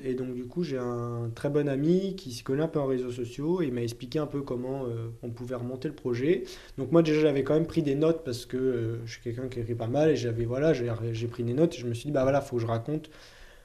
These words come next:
un peu cette histoire. » Donc, c'est pour ça, en fait, que je l'ai pas raconté pendant que j'ai fait mon voyage, que je l'ai raconté après, et que j'ai voulu aussi, du coup, je me suis dit, « Bon, bah, quitte à le raconter, on va le raconter dans l'ordre des départements, quoi. »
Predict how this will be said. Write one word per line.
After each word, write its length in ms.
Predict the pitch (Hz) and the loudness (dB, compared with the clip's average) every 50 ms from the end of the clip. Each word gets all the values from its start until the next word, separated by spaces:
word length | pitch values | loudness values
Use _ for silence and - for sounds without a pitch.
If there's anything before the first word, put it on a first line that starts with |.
| - - - | -20 -8 -6
un 80 | 131 | 0
peu 140 | 123 151 156 | 2 2 2
cette 160 | 156 143 120 | 2 0 -2
histoire. » 220 | - 147 165 170 165 | 2 4 6 6 6
Donc, 160 | 147 131 113 | 4 2 -2
c'est 200 | - - - 139 | -6 -2 0 0
pour 160 | 131 139 135 | 0 0 2
ça, 100 | - 175 | 4 4
en 60 | 170 165 | 4 6
fait, 200 | - 170 165 - | 4 2 2 2
que 80 | 156 | 0
je 100 | 131 123 | 0 2
l'ai 100 | 139 139 | 0 0
pas 180 | 131 - 165 156 | 8 8 10 10
raconté 920 | 165 156 156 - 156 151 - - 170 170 180 185 185 - - - - - - | 10 8 8 6 2 0 4 10 12 12 12 12 10 8 4 -2 -10 0 4
pendant 220 | 151 151 156 170 | 6 8 8 8
que 80 | 175 151 | 8 6
j'ai 80 | 151 | 4
fait 140 | 123 - 143 | 0 0 0
mon 100 | 143 139 | 0 0
voyage, 300 | 139 139 156 170 165 - | 2 4 4 4 4 2
que 80 | 143 123 | -2 -2
je 80 | 117 | 0
l'ai 80 | 127 127 | 0 2
raconté 340 | 135 143 143 156 147 - 135 | 2 2 0 0 -2 -2 -2
après, 300 | 123 113 - - 156 170 | -2 -2 0 0 0 0
et 180 | - 135 135 | 0 -2 -4
que 80 | 120 - | -4 -2
j'ai 120 | 120 127 | -2 -2
voulu 200 | 120 127 143 156 | -2 0 0 0
aussi, 380 | 156 135 117 - - 147 156 151 | 0 -2 -2 -4 -2 -2 -2 -2
du 100 | 139 123 | -6 -10
coup, 140 | 120 - 160 | -10 -8 -6
je 80 | 160 | -4
me 80 | 147 123 | -4 -4
suis 140 | 110 123 127 | -4 -6 -6
dit, « 120 | 135 147 | -4 -4
Bon, 200 | 143 139 147 147 | -4 -4 -4 -4
bah, 300 | 131 117 113 113 117 117 113 | -2 -2 -2 -2 -4 -6 -8
quitte 180 | - 147 127 | -10 0 4
à 60 | 156 139 | 4 4
le 60 | 131 | 4
raconter, 480 | 131 120 117 123 117 113 156 180 208 | 4 0 -2 -4 0 4 4 6 6
on 60 | 208 139 | 4 2
va 100 | 127 120 | 0 0
le 40 | |
raconter 320 | 117 117 113 - 123 120 165 | 0 -2 -2 -4 -4 -2 0
dans 140 | 156 131 123 | 0 0 0
l'ordre 180 | 135 143 151 | -2 -2 -2
des 80 | 135 123 | -2 -4
départements, 540 | 123 120 117 117 117 - 139 135 135 135 - | -4 -4 -6 -6 -8 -8 -8 -10 -10 -12 -14
quoi. » 140 | - 120 | -14 -14